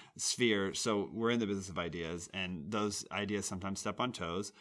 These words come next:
People have strong opinions about us. People have written blogs about Shelley that weren't so nice, and about Ron and Doctor Garlock, and people will attack me on Facebook for political things. And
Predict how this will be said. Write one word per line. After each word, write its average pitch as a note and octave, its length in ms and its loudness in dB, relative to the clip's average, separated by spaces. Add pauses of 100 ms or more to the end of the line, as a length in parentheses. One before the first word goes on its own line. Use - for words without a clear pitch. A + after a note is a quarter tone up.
(160)
People G2 240 -4
have F#2+ 140 2
strong F#2 240 0
opinions G2 360 0
about E2 240 -2
us. G2 260 -4
People G#2 240 -2
have F2 80 -4
written G2 180 -2
blogs G2+ 300 0
about A2+ 240 4
Shelley B2+ 300 6
that B2 140 2
weren't A#2 180 2
so C3 160 4
nice, A2+ 400 2
and A2+ 120 -4
about G#2+ 280 0
Ron G#2+ 300 0
and A2 100 0
Doctor G2 200 -2
Garlock, G2+ 480 0
and G2+ 240 -2
people A2+ 440 2
will G#2+ 140 2
attack G#2 340 2
me G2+ 180 4
on G#2 140 2
Facebook G2 420 0
for G#2 140 -8
political F2 380 -4
things. F#2+ 380 -4
And G2+ 140 0